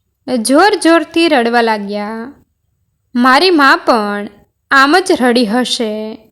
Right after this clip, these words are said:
જ્યારે તમે મારી દીદીના ભ્રૂણને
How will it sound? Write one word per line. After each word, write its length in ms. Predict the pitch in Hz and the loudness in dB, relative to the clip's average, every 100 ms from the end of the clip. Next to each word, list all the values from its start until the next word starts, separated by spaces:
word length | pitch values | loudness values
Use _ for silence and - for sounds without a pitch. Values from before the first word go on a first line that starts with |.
| _ _ _ _ _ _ - 247 | _ _ _ _ _ _ -6 -4
જ્યારે 400 | 208 277 277 381 | 0 2 2 2
તમે 340 | 427 359 370 | 0 0 2
મારી 380 | 359 262 226 339 | 0 2 0 0
દીદીના 500 | 320 294 269 285 294 | -2 -2 -2 0 0
ભ્રૂણને 920 | 262 247 285 403 247 196 208 - _ | 0 -2 -2 0 -2 -4 -8 -12 _